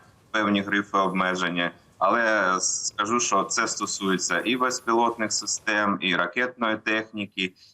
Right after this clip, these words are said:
і матеріалів, необхідних для створення цієї техніки, і застосування технологій штучного інтелекту,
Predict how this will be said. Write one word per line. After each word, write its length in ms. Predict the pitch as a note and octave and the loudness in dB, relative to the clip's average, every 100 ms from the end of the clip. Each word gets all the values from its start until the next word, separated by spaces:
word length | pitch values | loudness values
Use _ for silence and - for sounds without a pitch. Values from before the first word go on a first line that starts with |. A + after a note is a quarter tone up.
| - | -6
і 80 | G#2 | 0
матеріалів, 760 | G#2 G2 F#2+ G#2 A#2+ A#2+ G#2+ | 0 0 0 2 4 2 0
необхідних 720 | G#2+ G#2 - A2+ G2+ G2+ F2+ | 0 -2 -2 -6 -2 -2 -2
для 280 | F#2+ G2 F#2+ | 2 2 2
створення 680 | - G2 G2+ G2+ G2 F#2+ F#2 | 0 -2 2 2 2 0 0
цієї 380 | - F#2+ F#2 F#2 | -2 0 0 0
техніки, 840 | F#2+ F#2+ - F#2+ F2+ - E2+ - _ _ _ | -2 -4 -4 -10 -12 -6 -6 -6 _ _ _
і 140 | G2+ | -4
застосування 800 | G2 G2+ - G2+ - G2 G2 F#2 F#2 | 0 -2 0 -2 2 4 4 2 0
технологій 640 | F#2+ - G2 F#2+ F#2 F2+ | -2 0 0 2 2 0
штучного 520 | - C3 - A#2 G#2 | -2 -2 -2 0 0
інтелекту, 580 | G2+ G#2 G#2 F#2+ - | 0 2 2 2 -2